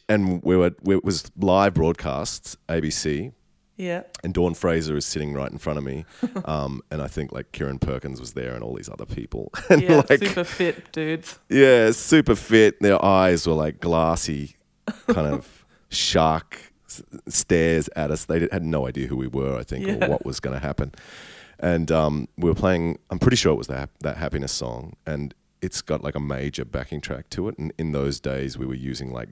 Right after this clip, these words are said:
Speaker 1: dat players
Speaker 2: Whoa.
Speaker 1: and samplers and stuff. But I think we decided that we could do it with just samplers, um, with Shane playing, and that's part of the reason why we, we had him on stage.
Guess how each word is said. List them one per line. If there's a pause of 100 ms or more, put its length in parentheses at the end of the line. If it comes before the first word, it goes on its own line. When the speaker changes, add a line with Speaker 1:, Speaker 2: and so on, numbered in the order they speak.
(160)
Speaker 1:
dat
players (280)
Speaker 2:
Whoa.
Speaker 1:
and
samplers
and
stuff. (720)
But
I
think
we
decided
that
we
could
do
it
with
just
samplers, (100)
um,
with
Shane
playing,
and
that's
part
of
the
reason
why
we,
we
had
him
on
stage.